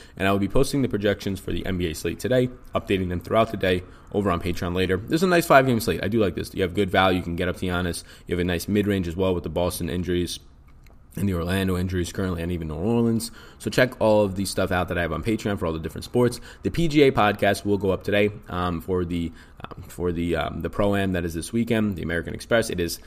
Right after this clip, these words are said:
a very bad tournament, so it'll be fun to, you can't even watch it for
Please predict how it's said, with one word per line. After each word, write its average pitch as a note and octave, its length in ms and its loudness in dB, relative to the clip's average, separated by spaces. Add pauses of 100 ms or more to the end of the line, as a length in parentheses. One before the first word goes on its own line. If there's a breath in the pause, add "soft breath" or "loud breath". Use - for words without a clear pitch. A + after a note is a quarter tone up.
(240 loud breath)
a A#2+ 80 -12
very C3 200 6
bad F2 200 4
tournament, F2 360 -2
so D#2+ 240 -4
it'll A2 200 0
be A2 80 -2
fun F#2 220 -2
to, E2 280 -6
you F#2+ 140 -8
can't F2 180 0
even E2+ 200 -2
watch E2+ 340 -4
it E2+ 160 -2
for D2+ 260 -6